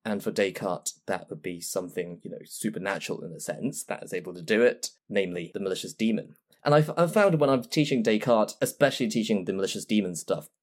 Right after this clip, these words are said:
the Matrix is actually something quite a helpful imagery, because the Matrix is literally an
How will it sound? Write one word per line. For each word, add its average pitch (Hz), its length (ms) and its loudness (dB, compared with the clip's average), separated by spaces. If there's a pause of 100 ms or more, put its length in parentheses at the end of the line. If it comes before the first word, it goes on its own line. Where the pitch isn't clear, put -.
the 110 60 0
Matrix 120 480 2
is 101 140 -2
actually 92 280 -2
something 85 480 -4 (320)
quite - 200 2
a 101 60 -2
helpful 98 300 0
imagery, 92 420 2
because 95 380 -6
the 107 60 0
Matrix 107 320 0
is - 40 -16
literally 101 460 -4
an 101 140 -4